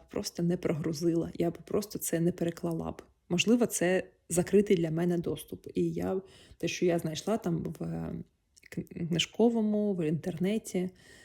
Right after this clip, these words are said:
це така просто поверхневий рівень для,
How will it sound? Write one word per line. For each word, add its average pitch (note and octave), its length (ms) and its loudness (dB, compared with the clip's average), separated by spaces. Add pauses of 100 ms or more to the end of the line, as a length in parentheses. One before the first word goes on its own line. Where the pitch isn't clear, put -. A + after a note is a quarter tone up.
(300)
це - 160 -4
така D#3 240 -6
просто E3 800 -6 (380)
поверхневий F3+ 600 0
рівень F#3+ 320 4
для, D#3+ 420 -8